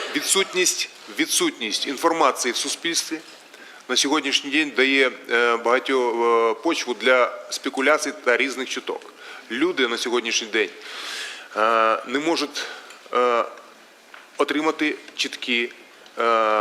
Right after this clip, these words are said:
меседжі. І тому наша пропозиція: на засіданнях Р Н Б О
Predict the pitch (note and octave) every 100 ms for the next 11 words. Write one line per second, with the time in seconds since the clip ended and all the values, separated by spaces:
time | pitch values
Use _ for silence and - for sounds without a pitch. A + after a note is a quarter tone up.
0 | G#2 G#2 F#2+ A#2+ B2+ - - F#2 - -
1 | - - - - E3 D3+ D3+ F3 G3 F3
2 | B2+ C#3+ C#3+ C#3+ C#3+ C3 G#2+ F#2 - A1
3 | - - A2+ A#2 - E3 E3+ D#3 C3+ C3
4 | A#2 G2+ -